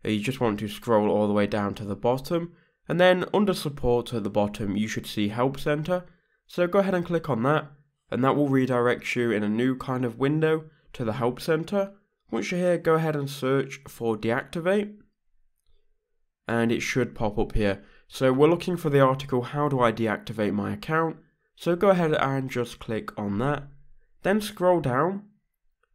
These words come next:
and if you keep scrolling down, you'll see on old dot reddit dot com. What we can do now is we can click on the first link,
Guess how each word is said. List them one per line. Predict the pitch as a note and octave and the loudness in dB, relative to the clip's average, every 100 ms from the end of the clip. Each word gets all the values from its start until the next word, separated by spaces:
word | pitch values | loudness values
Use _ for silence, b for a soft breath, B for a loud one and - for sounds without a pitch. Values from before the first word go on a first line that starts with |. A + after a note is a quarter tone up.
| _ _ _ | _ _ _
and | A#2+ B2 B2 B2+ C3 | -2 2 2 0 -2
if | C3+ | -6
you | C3+ | -4
keep | - G#3 | -4 -4
scrolling | - F#3+ E3+ D#3 A#2+ | -4 0 2 2 2
down, | A#2 D3 D#3 | 2 2 2
you'll | C3 | 0
see | - C3 - | 0 -4 0
on | A#2 A#2+ | -2 0
old | - A2 A2+ A2+ A2 - | 0 2 4 2 -2 -4
dot | A2 F#2 | -4 0
reddit | A2 G#2+ E2+ | 0 0 -2
dot | G#2+ E2+ | -2 -4
com. | - C3+ F3+ - b b b b _ | -2 -2 -2 -6 b b b b _
What | E3+ | -4
we | - | -2
can | F#3+ D3+ | -2 2
do | C#3+ | 2
now | C3 D3+ | 4 4
is | F3 E3+ | 2 0
we | C#3 | -4
can | C#3 | -4
click | C3 C3+ B2+ - | -4 -4 -4 -2
on | A2+ G#2+ | -2 0
the | G#2 | -4
first | - A#2 A2 G#2 - | 0 0 0 -4 -10
link, | G#2+ B2 F3+ | -2 -2 -2